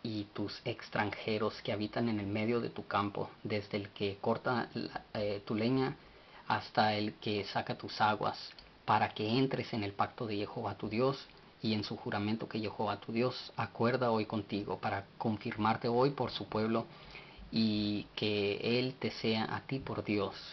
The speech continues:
de la manera que Él te ha dicho y le prometió a Abraham, Isaac y, y Ja-, Jacob. Entonces, ¿qué es lo que intentamos decir? Aquí se encuentra el concepto del arbut, que es, am,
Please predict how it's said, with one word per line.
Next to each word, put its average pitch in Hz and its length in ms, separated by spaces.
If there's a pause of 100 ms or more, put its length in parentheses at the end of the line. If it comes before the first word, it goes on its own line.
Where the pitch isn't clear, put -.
(800)
de 110 100
la 104 100
manera 104 440
que 104 180
Él 101 140
te 104 100
ha 98 60
dicho 131 320
y - 20
le 117 80
prometió 104 480
a 101 40
Abraham, 110 720
Isaac 110 600 (200)
y, 101 160 (760)
y 98 380 (320)
Ja-, 101 260 (320)
Jacob. 110 500 (560)
Entonces, 113 460 (220)
¿qué 113 160
es 110 120
lo 117 160
que 107 120
intentamos 104 520
decir? 120 360
Aquí 113 240
se 131 100
encuentra 110 320
el 107 80
concepto 104 500
del 101 140
arbut, 107 460
que 101 220
es, - 140
am, 104 240